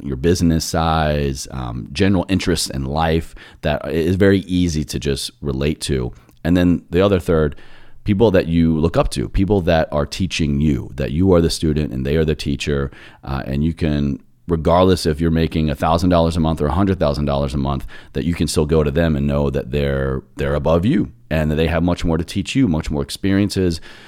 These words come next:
do's and don'ts. And just, I, I love this rule of thirds 'cause I think it really helps us keep, you know, helps keep us humble in a way, helps kinda keep that ego in check. Uh, and also,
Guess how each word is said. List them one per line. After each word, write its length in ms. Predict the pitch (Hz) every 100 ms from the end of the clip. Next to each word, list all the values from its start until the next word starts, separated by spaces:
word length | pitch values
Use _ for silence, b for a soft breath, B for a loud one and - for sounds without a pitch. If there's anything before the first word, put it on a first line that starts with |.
| B
do's 200 | 90 90
and 120 | 82 76
don'ts. 340 | 80 80 76
And 100 | 76
just, 220 | 78 82 -
I, 140 | 80
I 120 | -
love 180 | 92 110
this 140 | 104 82
rule 220 | 90 80
of 100 | 71
thirds 500 | - 80 87 95 -
'cause 220 | - 78 -
I 100 | 67
think 160 | 78 85
it 80 | 67
really 200 | 80 78
helps 280 | 73 - 78
us 100 | -
keep, 320 | - 76 - -
you 80 | -
know, 60 | 76
helps 180 | 82 -
keep 140 | 87
us 160 | 71 -
humble 540 | - - 85 101 135 -
in 80 | 113
a 80 | 117
way, 260 | 131 85 - B B
helps 220 | 87 85
kinda 200 | - 92
keep 300 | 82 - 82
that 180 | 76 71
ego 460 | 62 87 95 90 85
in 80 | 78
check. 400 | 95 101 143 - B B -
Uh, 180 | 78 78
and 80 | 65
also, 800 | 90 107 - 101 90 90 87